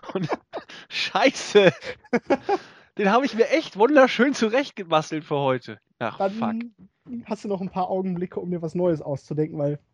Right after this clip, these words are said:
Speaker 2: wir denken wirklich, es gibt dieses Singles-Match um den I-C-Title, die Fehde, die jahrelang brodelt,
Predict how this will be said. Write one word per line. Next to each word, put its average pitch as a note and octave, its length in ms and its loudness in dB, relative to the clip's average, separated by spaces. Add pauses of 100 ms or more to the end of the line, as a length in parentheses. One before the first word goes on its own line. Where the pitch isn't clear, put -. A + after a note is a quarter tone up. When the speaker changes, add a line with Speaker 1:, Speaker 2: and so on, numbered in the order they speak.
(280)
Speaker 2:
wir D#3 80 0
denken B3 420 -2
wirklich, A#3+ 360 -10
es D#3+ 200 -6
gibt - 380 -6 (140)
dieses G3+ 600 -4
Singles-Match D3+ 880 -4
um G#3 140 -8
den G3 200 -6
I-C-Title, E3 680 -4
die D#3 120 -8
Fehde, E3+ 360 0
die C#3 220 -12
jahrelang G3 560 -2
brodelt, C#3+ 580 -2